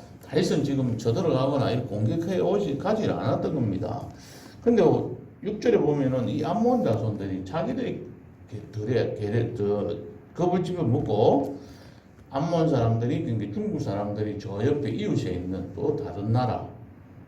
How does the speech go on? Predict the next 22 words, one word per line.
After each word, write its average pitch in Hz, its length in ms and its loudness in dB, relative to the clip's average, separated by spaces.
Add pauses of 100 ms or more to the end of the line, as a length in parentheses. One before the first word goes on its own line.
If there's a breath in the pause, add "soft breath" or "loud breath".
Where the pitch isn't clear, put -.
(160)
어떤 127 240 -2
나라죠? 139 380 4 (120)
여기 90 180 -4
성경에 95 440 -6
보니까 95 580 -4 (280)
아람 107 420 0
사람이라고 - 580 -10 (140)
했어요. - 200 -20 (540 loud breath)
아람 214 340 8
사람들한테 117 1040 0 (400)
도움을 190 500 6
요청한 - 560 -4
겁니다. - 400 -12 (640 loud breath)
그 139 200 0
군사가 247 480 4
몇 120 200 4
명 190 300 0
정도 107 300 -2
됐냐면 92 600 -6
여기 95 260 -6
보면 90 280 -10
다 - 100 -12